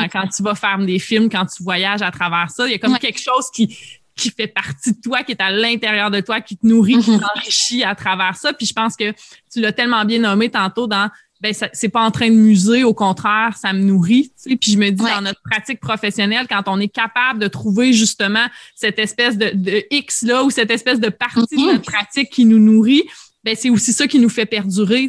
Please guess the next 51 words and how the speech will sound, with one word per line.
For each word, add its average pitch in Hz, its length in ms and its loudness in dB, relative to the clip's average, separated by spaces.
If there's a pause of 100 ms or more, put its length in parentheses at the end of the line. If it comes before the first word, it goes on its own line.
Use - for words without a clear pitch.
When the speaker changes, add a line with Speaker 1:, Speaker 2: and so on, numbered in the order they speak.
Speaker 2:
indépendamment 214 560 -2
de 220 100 0
tous 233 200 -4
les 240 60 2
moyens 214 320 0
qu'on 214 120 -4
peut 202 100 0
mettre 202 220 -2
en 180 100 0
place, 247 480 -6
qui - 80 -6
sont 214 300 0
de, 202 100 -4
Speaker 1:
Ouais. 240 140 0
Speaker 2:
de, 175 80 -6
de 196 320 -12
prendre 214 200 0
soin 202 220 -2
de 196 60 -4
soi. 247 320 -4 (320)
Il 208 60 -4
y - 20 -2
a 214 40 -2
quelque 214 220 -6
chose 269 220 -2
que 233 80 -4
quand 226 160 -4
c'est - 100 -6
en 202 140 0
concordance 240 720 -2
avec 202 240 -2
nos 208 160 2
valeurs, 214 640 0
avec, 185 260 -2 (160)
Speaker 1:
Ouais. 202 80 -4
Speaker 2:
euh, 185 40 -8 (120)
qu'effectivement, 214 640 -4
ça, 226 120 -6
tu 185 100 -12
sais, 226 80 -4
que - 80 -6
ça 208 100 -2
nous 220 120 4
nourrit, 220 280 6
tu - 400 -4 (140)
sais, 220 280 2 (240)
intellectuellement 233 720 -4
parlant 220 520 -2
ou 240 260 4
affectivement 202 640 -2
parlant, 196 380 -4